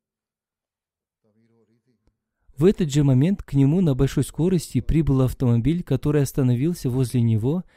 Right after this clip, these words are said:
и ему был передан конверт с деньгами. Ему сказали, что эти деньги отправил один человек, который слышал о том, что он строит мечеть. Он не успел спросить его, кто отправил ему эти деньги. Ему передали конверт и быстро уехали.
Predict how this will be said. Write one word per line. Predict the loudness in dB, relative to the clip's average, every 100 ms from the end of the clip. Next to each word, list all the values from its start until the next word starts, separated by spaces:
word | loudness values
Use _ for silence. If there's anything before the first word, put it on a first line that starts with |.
| _ -4
и | 0
ему | 2 2 0
был | 0 -2 0
передан | -2 0 -2 -2
конверт | -2 -2 -2 -4 -6
с |
деньгами. | -2 0 2 0 0 -2 -6 _ _ _ _ _ _
Ему | 0 2 0
сказали, | -2 -2 0 -2
что | -4 -2
эти | -2 -4
деньги | -4 -2 0
отправил | -2 -2 -2 0
один | 0 -2 -4
человек, | -2 -2 -2 -4
который | -4 -2 -4
слышал | -4 -6 -2 -4
о | -2
том, | -4 -6
что | -2 0 2
он | 0
строит | -2 0 0 2
мечеть. | -2 -2 -2 -2 -4 -16 _ _ _ _ _ _ 0
Он | 2
не | 2
успел | 0 -2 -2 -2
спросить | -2 -4 -2 -6 -4
его, | -2 0 -2 -4 _
кто | -16 0 0
отправил | 2 0 0 2 -2
ему | 0 2 2
эти | 0 -2
деньги. | 2 2 2 -2 -2 -8 _ _ _
Ему | 0 2 2
передали | 2 2 4 2 2
конверт | 0 0 0 -2
и | -4
быстро | -2 -4 0 2
уехали. | 2 0 -2 -2 -4